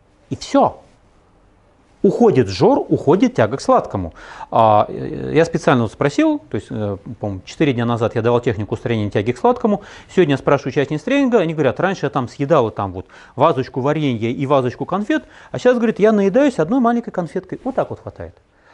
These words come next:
А когда вы устраняете внутренние конфликты, ваша жизнь становится сильно проще, ваша жи-, ваша жизнь становится сильно легче. А техники устранения внутренних конфликтов я помаленьку вкручиваю, а, практически во все мои,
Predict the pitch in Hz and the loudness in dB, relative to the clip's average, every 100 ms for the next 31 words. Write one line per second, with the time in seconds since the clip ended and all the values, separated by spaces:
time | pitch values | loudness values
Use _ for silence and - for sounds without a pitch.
0 | - - - 110 - 160 214 185 175 175 | -20 -12 -6 -4 -4 0 2 2 -2 -2
1 | 190 170 139 190 180 180 185 185 247 294 | -2 -2 -4 -2 -2 -2 -2 -2 2 0
2 | - 110 - _ _ _ _ - 147 175 | 2 -2 -2 _ _ _ _ -4 -4 -2
3 | 233 240 147 202 - - 165 156 - 123 | -6 -6 -6 -8 -8 -8 -8 -6 -6 -6
4 | - 107 151 151 151 - 240 247 127 185 | -6 -8 -6 -4 -6 -4 -4 -4 -4 -6
5 | 180 - 143 131 98 - - _ - - | -6 -6 -4 -2 -4 -6 -20 _ -20 -20
6 | - - 117 110 - 220 170 175 165 190 | -16 -2 0 0 0 -2 -2 -4 -2 -2
7 | 175 185 185 185 196 190 285 - - 185 | -2 -2 -4 -4 -4 -2 -2 -2 0 -2
8 | - - 151 185 247 - - 202 247 - | -2 0 2 4 2 0 -4 -2 0 2
9 | 127 101 - _ _ _ _ _ - - | 0 0 -4 _ _ _ _ _ -10 0
10 | 120 113 131 214 220 147 135 - 160 127 | 0 2 -2 -2 -4 0 -2 0 0 0
11 | 104 | -2